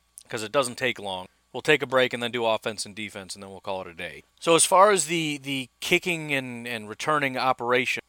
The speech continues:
not including any kicking, there were several people that stood out in the good and only one that was pretty abysmal. The one guy that really, really stood out was Mister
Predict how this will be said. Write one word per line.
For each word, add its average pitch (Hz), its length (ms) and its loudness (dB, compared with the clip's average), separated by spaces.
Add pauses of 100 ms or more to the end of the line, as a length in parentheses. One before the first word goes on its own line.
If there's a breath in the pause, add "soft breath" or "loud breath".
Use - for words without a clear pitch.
(140)
not 131 220 4
including 127 360 -6
any 117 140 -4
kicking, 110 400 -8
there 117 100 -2
were 113 160 -2
several 165 380 2
people 143 240 -6
that 123 140 0
stood 127 220 -4
out 120 160 4
in 107 120 -8
the 104 60 -10
good 180 280 0
and 135 120 0
only 131 200 0
one 127 380 0
that 117 140 0
was 107 120 -8
pretty 113 420 -10
abysmal. 98 420 -8 (200 soft breath)
The 120 80 -10
one 170 220 4
guy 165 160 10
that 135 180 4
really, 139 300 0
really 160 340 2
stood 135 320 -2
out 113 240 2
was 117 140 -14
Mister 131 260 -6